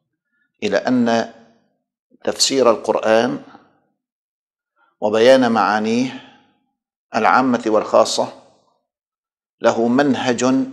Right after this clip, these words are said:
اتبعه أصحاب رسول الله صلى الله عليه وسلم والمفسرون الصادقون الصالحون من بعدهم، فهو أولًا تفسير القرآن بالقرآن،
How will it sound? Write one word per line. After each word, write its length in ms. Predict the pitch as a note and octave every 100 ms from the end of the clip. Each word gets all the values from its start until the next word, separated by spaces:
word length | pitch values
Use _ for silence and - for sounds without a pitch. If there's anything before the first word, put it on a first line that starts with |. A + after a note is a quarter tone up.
| - _ _ _ A#2
اتبعه 640 | - G#2+ F#2+ A2+ A2 -
أصحاب 360 | - - A#2 G#2
رسول 340 | G2+ - A2+
الله 380 | G#2 G2 G2 G#2
صلى 240 | - G2
الله 360 | G2 G2+ G#2+ F#2
عليه 240 | G2+ G#2+
وسلم 500 | G2 - A#2+ A#2 A#2+ - - _ _ _ _ _ _ -
والمفسرون 1160 | A2 G#2+ G#2 G#2+ - - G#2+ C3 B2 A2+ A2+ - - - _ _ _ _ -
الصادقون 760 | - - G#2 G#2 G#2 - C3+ A2+
الصالحون 720 | - A2 A2 G2+ - C3 A2
من 180 | G#2 G2+
بعدهم، 480 | F#2+ F2+ F2+ - - _ _ _ _ _ _ _ _ _ _ _ _ _ _ _ -
فهو 300 | A#2 A2 A#2
أولًا 640 | C3 C#3+ C#3 C#3 C3+ - - _ _ _ _ -
تفسير 420 | A#2 - C3+ A#2
القرآن 540 | A#2 A#2 - B2+ B2
بالقرآن، 560 | A#2 G#2+ - - G#2+ F#2+